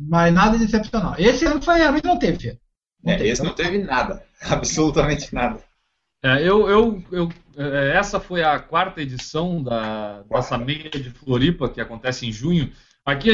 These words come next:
Speaker 3: eu, eu classifico mais ou menos as provas aqui em Florianópolis como a meia de março, né, que é a meia internacional de Florianópolis.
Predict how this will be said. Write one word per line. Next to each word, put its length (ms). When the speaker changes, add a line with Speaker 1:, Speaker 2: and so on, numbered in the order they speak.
Speaker 3:
eu, 160
eu 120
classifico 460
mais 160
ou 60
menos 180
as 140
provas 340
aqui 200
em 40
Florianópolis 760
como 220
a 120
meia 260
de 80
março, 460
né, 120
que 100
é 40
a 40
meia 160
internacional 500
de 80
Florianópolis. 760